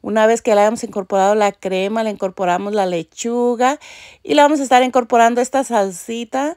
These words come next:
que quedó súper deliciosa. Así que yo aprendí a hacer esta salsita con una amiga,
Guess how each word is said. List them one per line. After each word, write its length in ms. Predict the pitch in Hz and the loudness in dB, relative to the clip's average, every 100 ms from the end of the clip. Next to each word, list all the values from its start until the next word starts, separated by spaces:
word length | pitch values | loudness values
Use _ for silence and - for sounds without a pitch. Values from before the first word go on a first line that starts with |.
| _ - - _ | _ -20 -20 _
que 200 | 208 196 | -6 -4
quedó 500 | 220 190 202 214 226 | 0 0 2 2 2
súper 720 | 240 269 269 269 247 254 254 | 0 -4 -2 -2 0 0 2
deliciosa. 1040 | 240 214 190 185 - 220 220 220 220 240 214 | 0 -4 -6 -10 -8 -2 0 0 -2 0 0
Así 240 | 214 226 | 0 -6
que 260 | 226 262 - | -6 -6 -2
yo 120 | 233 | -2
aprendí 340 | 262 359 339 | 0 -2 0
a 40 | 320 | -2
hacer 200 | 302 277 | 0 0
esta 260 | 285 294 294 | 0 -2 -2
salsita 680 | 269 226 - 240 240 285 | -2 -4 -4 -10 -2 -2
con 240 | - 226 214 | 0 -4 -4
una 240 | 233 240 | -4 -2
amiga, 640 | 240 226 247 240 254 254 | -2 -4 -6 -2 0 0